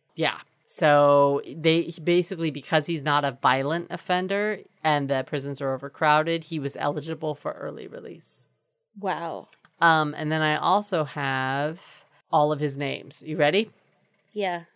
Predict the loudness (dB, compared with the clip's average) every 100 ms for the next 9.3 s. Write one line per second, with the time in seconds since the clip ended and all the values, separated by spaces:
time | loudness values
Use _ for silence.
0 | _ _ -4 2 4 4 0 0 -2 0
1 | -4 -6 -4 -2 -2 -4 -10 -8 -8 -6
2 | -2 -2 0 -2 -4 -8 _ _ _ -14
3 | -6 -2 -2 -2 4 4 4 0 -2 -2
4 | 0 -2 -4 -6 _ _ _ 6 6 6
5 | -18 _ 2 2 4 4 4 2 -6 -16
6 | _ _ -6 -6 0 2 2 0 -6 -4
7 | -4 -2 2 2 0 -20 0 0 2 2
8 | 4 4 2 2 -2 -6 -6 -12 -4 -4
9 | 0 0 0